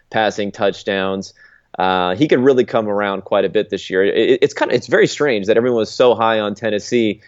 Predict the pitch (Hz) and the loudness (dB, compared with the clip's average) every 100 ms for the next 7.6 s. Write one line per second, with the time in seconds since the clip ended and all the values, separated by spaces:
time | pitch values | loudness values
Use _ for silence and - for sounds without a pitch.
0 | - _ 120 120 107 139 123 107 110 107 | -20 _ -2 -2 2 2 2 4 4 4
1 | 117 123 127 117 110 113 123 117 104 104 | 2 2 2 0 2 2 2 0 2 2
2 | 101 95 - _ - 117 117 117 113 117 | 2 0 -6 _ 2 4 4 2 0 0
3 | 117 113 104 104 101 98 95 - _ - | 0 0 2 4 4 4 0 -10 _ -8
4 | 110 104 - 127 123 113 92 104 - 107 | -2 0 2 0 0 -2 0 0 0 2
5 | 104 101 95 90 85 69 92 110 120 98 | 2 4 2 2 0 -2 -2 0 0 2
6 | 127 131 127 - - 113 127 135 - 95 | 4 4 2 -2 -6 -2 -2 -4 -6 -6
7 | 80 87 - - 117 110 | -6 -6 -10 -10 -4 -2